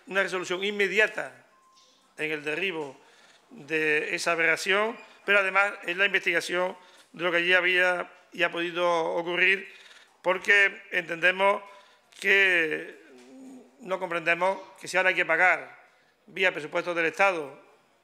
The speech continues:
o vía presupuesto de la Junta, pues alguien tendrá que dar cuenta y alguien tendrá que exigir, porque, eh, también, igual que en el caso de Bankia, es fundamental que se determinen responsabilidades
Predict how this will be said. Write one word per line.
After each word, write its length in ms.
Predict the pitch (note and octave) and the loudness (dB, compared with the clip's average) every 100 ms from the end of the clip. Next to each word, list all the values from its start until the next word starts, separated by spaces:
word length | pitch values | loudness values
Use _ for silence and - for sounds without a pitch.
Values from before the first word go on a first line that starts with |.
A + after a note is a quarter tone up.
| - | -10
o 140 | D3+ | -4
vía 280 | F3 F#3 E3 | 0 2 2
presupuesto 360 | C#3+ C#3+ E3+ | -2 -8 -4
de 60 | F3+ | 0
la 80 | E3+ | 0
Junta, 520 | E3 E3+ F#3 F#3 F#3+ - - _ _ _ - | -2 -8 0 0 0 -10 -20 _ _ _ -8
pues 600 | F3 F3 F#3 F#3 F#3 - | 2 4 4 2 -6 -4
alguien 380 | E3+ F3 F3+ F3 | 0 0 0 -6
tendrá 200 | E3 D#3+ | -4 -2
que 80 | E3 | 0
dar 140 | D#3+ | -2
cuenta 640 | E3 E3+ D#3+ E3+ F3+ - - | -2 -4 -2 -2 -2 -6 -12
y 120 | D3+ | -2
alguien 220 | D#3 E3+ | 0 0
tendrá 180 | D#3 D#3 | -2 -2
que 80 | D#3 | -2
exigir, 540 | D3 - F#3+ D#3 B2+ - - - - _ - | -2 0 0 0 -6 -20 -20 -20 -20 _ -12
porque, 720 | D3 D#3+ F#3 F#3 F3+ D3 D3 | -12 -2 2 2 0 -4 -8
eh, 40 | - | -10
también, 260 | D3+ D#3+ F3+ | -10 -6 -4
igual 260 | D#3+ E3+ | -4 -4
que 80 | E3 | -4
en 60 | E3 | -8
el 100 | D#3 | -6
caso 220 | D#3+ D#3+ | -6 -4
de 80 | D#3+ | -2
Bankia, 540 | E3+ E3 F3+ F3+ - - - _ - | -2 -2 0 0 0 -10 -20 _ -8
es 140 | F3+ | -8
fundamental 760 | G3 F#3 E3+ D#3+ D3 E3 F3 - - _ _ _ | -6 -4 -2 -2 0 0 0 -8 -20 _ _ _
que 180 | - F3 | -10 -8
se 180 | F3+ F#3 | -4 -4
determinen 380 | E3 D#3+ F3+ F#3 | -4 -4 -2 -2
responsabilidades 800 | E3 E3 D#3+ E3 G3 E3 C#3+ | -4 -6 -4 2 2 2 -4